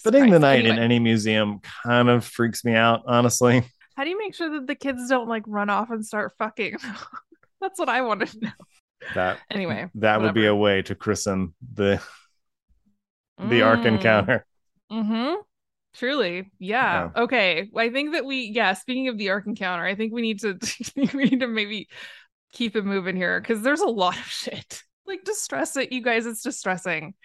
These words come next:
Speaker 2: After we talk about, like, the Ark Encounter and, and, and Museum of the Bible, is that what it's called? I can't
Speaker 1: Yeah.
Speaker 2: ever, I can't ever even keep it straight. Then we should talk about some of the, some of the other smaller,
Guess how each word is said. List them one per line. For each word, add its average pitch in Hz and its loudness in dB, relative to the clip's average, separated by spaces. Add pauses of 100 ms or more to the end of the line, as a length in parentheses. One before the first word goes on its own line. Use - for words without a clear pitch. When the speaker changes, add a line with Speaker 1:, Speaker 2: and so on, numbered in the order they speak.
(240)
Speaker 2:
After 247 -2
we 311 0
talk 269 -4
about, 226 0
like, 214 2
the 214 0
Ark 202 -2
Encounter 208 -2
and, 202 -4
and, 185 -4
and 185 -6 (100)
Museum 208 -2
of 202 -6
the 185 -6
Bible, 185 -2
is 202 -2
that 262 0
what 330 0
it's 339 -8
called? 349 0
I 294 -2
can't - -6
Speaker 1:
Yeah. - 2
Speaker 2:
ever, 208 -2
I - -6
can't 202 -6
ever 180 -4
even 185 -6
keep 180 -6
it - -12
straight. - -4 (360)
Then 226 0
we 226 0
should 208 -8
talk 185 0
about 170 -6
some 180 -10
of 170 -8
the, 175 -10
some 214 -8
of 220 -4
the 196 -2
other 175 -2
smaller, 160 -6